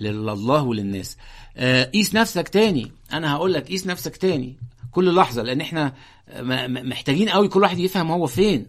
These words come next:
أنا ب-، أنا فين دلوقتي، واقف فين، أنا حالتي إيه الروحية، عشان أبتدي أ-، أعرف أنا محتاج أمشي إزاي وأتحرك إزاي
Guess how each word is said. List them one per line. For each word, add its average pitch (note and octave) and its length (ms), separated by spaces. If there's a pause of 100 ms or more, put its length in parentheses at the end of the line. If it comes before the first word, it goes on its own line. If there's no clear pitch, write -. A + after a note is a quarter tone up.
أنا F3 120
ب-، - 40
أنا G3+ 220
فين F3 320
دلوقتي، B2 420
واقف D#3 280
فين، D#3+ 340 (100)
أنا F3 160
حالتي C#3+ 460
إيه D#3+ 280
الروحية، A2+ 580 (520)
عشان F#3 540
أبتدي E3 500
أ-، - 20
أعرف D3+ 540
أنا D3 180
محتاج B2+ 340
أمشي B2+ 220
إزاي A#2 240
وأتحرك C#3 480
إزاي F#2 360